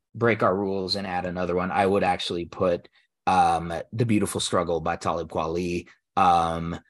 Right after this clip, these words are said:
don't follow Kweli on Twitter. He's, he's not awesome on Twitter, but, um, Beautiful Struggle is amazing. The struggle is beautiful. We are too strong for your slavery.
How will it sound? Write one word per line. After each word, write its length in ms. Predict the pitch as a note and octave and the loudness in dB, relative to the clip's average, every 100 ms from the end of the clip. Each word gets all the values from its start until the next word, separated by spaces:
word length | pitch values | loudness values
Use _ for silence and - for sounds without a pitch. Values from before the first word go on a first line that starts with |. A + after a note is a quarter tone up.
| _ A#2+ | _ 2
don't 180 | E3+ C3+ | 4 6
follow 280 | D#3 B2+ | 6 6
Kweli 360 | A#2+ A#2+ A2 G2+ | 6 4 4 2
on 120 | F#2 | 0
Twitter. 480 | G2+ F#2 F2+ F2 - | -2 -2 -2 -4 -6
He's, 320 | A2 G2 F2+ F2 | -4 -4 -4 -6
he's 560 | E2 F2+ F#2 E2 E2 | -6 -4 -2 -4 -4
not 320 | F#2 F2 E2 - | 0 0 0 -2
awesome 320 | F2 - F#2+ | -2 0 -2
on 120 | E2 | -4
Twitter, 280 | F2 F2+ E2+ | -2 0 0
but, 560 | F#2 E3 C3+ - F#2+ - _ _ - | 2 4 6 4 -2 -4 _ _ 0
um, 280 | A2 G2+ G2 | 2 4 4
Beautiful 320 | A#2+ A2+ A2+ | 2 2 0
Struggle 420 | - G#2 G2+ G2 | -2 -2 0 -2
is 140 | F#2+ F#2 | -4 -4
amazing. 480 | F#2 F2+ F#2 F#2+ F2 | -4 -4 -4 -6 -4
The 60 | |
struggle 340 | - A2 F#2+ F#2 | 2 2 2 0
is 100 | F2+ | -4
beautiful. 560 | G2+ G#2 G#2+ - G2+ | 0 2 2 2 0
We 140 | F2+ E2+ | 2 0
are 100 | E2 | -2
too 240 | - G2 | -4 -4
strong 560 | - G2+ F#2+ F#2 E2 - - _ _ | -4 -2 -2 -2 -4 -12 -20 _ _
for 480 | - F2 E2+ D#2+ - - _ _ - | 0 2 4 0 -4 -20 _ _ -6
your 580 | F2 E2 D#2+ D#2 - _ _ | -4 -2 -2 -4 -8 _ _
slavery. 840 | - - - D2 F2 - - - | -14 -10 -8 -6 -6 -8 -12 -14